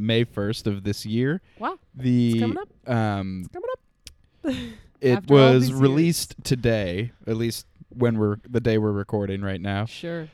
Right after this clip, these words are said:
Speaker 1: Um, also, is today International Women's Day, or was that yesterday?
Speaker 2: Yesterday.
Speaker 1: Yesterday, so Sunday,
Speaker 2: Yeah.
Speaker 1: uh, was
Speaker 2: Uh,
Speaker 1: International Women's Day.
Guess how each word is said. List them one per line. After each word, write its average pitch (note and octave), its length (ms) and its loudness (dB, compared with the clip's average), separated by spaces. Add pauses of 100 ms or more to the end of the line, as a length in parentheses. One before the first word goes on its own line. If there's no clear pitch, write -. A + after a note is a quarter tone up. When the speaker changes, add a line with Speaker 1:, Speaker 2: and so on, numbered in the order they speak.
Speaker 1:
Um, A2 460 2
also, E3+ 340 2
is D3+ 140 0
today D4 340 -4
International G3 640 0
Women's E3+ 340 -2
Day, F3+ 180 0
or E3+ 40 2
was D3 100 2
that B2+ 120 2
yesterday? A2 560 -4
Speaker 2:
Yesterday. C4 540 -4 (340)
Speaker 1:
Yesterday, A2 480 -2
so - 180 -2
Sunday, D3 760 -2 (320)
Speaker 2:
Yeah. G3 260 -4 (360)
Speaker 1:
uh, A2 240 2
was A2 140 4
Speaker 2:
Uh, A#2 60 2
Speaker 1:
International G#2+ 420 -2
Women's G2+ 220 -4
Day. G2+ 280 -2